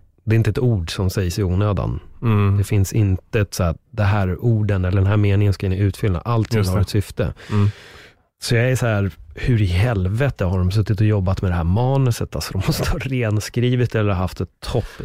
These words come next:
Speaker 1: toppen av manusförfattarna på det här manuset. För det är för mig, alltså, det är fan på ett mästerverksnivå. Nu hypar jag det kanske sjukt mycket, men jag tror också att den prickar väldigt många element som jag personligen gillar.
Speaker 2: Ja.
Speaker 1: Eh, men jag var otroligt imponerad av, eh,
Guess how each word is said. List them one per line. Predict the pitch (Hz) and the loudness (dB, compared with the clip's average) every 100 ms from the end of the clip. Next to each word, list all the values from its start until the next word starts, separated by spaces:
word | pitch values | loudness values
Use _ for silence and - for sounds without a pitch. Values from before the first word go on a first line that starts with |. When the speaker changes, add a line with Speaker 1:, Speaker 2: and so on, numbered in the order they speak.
| - | -6
Speaker 1:
toppen | 127 123 - 110 | -4 -4 -4 0
av | 95 | 2
manusförfattarna | 95 90 87 87 107 - 120 - 110 92 | 2 0 -2 -2 -4 -4 -4 -2 -2 0
på | - 95 | 0 -2
det | 76 | 0
här | 82 | 0
manuset. | 110 123 104 95 | 0 0 0 -4
För | - 95 | -4 0
det | 104 | 0
är | 110 | 0
för | 107 | 0
mig, | 95 92 85 - _ | -2 -2 -4 -10 _
alltså, | - 101 | -6 -4
det | |
är | 90 | -4
fan | - 104 87 85 85 78 _ | -4 -2 0 0 -4 -8 _
på | 120 | -8
ett | - - | -6 -2
mästerverksnivå. | 101 92 - 95 87 - 110 113 98 - - - | -2 -2 -2 0 0 0 0 0 0 -4 -14 -4
Nu | 131 | 0
hypar | 123 127 113 117 | 2 0 -2 0
jag | 107 | 2
det | 104 98 | 2 0
kanske | - 104 107 | -2 0 0
sjukt | - 143 131 - | 0 0 0 0
mycket, | 113 98 - 101 | 0 0 -2 0
men | 107 110 | 0 0
jag | 123 | 0
tror | - 127 | 0 -2
också | - | -2
att | 117 | -2
den | - 120 | 0 -2
prickar | - 127 - 123 | 0 -4 -2 0
väldigt | 127 120 123 120 - | 0 0 0 0 0
många | 104 101 | 0 0
element | 98 101 104 98 | 0 0 0 -2
som | 101 | -2
jag | 92 | -2
personligen | 107 - 101 98 98 | -2 -4 -2 -2 0
gillar. | 117 120 131 107 57 - - - _ - | 2 2 0 -4 -8 -16 -20 -20 _ -2
Speaker 2:
Ja. | 101 92 92 | 0 2 0
Speaker 1:
Eh, | 87 | 0
men | 113 113 | 2 2
jag | 120 117 | 2 2
var | 117 127 | 0 -2
otroligt | - - 135 143 107 104 | -4 -2 0 0 0 0
imponerad | 104 110 110 113 98 90 | 0 0 2 2 2 2
av, | 85 80 78 | 0 0 -2
eh, | 80 | -4